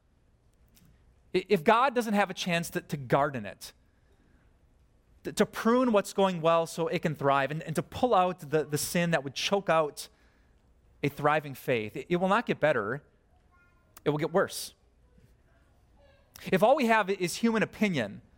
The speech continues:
trying to grow together closer to God, it, it doesn't end up in the place we, we thought it would.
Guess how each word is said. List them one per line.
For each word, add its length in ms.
trying 220
to 60
grow 340
together 360
closer 440
to 40
God, 300
it, 80
it 60
doesn't 280
end 180
up 120
in 60
the 80
place 340
we, 160
we 80
thought 160
it 60
would. 240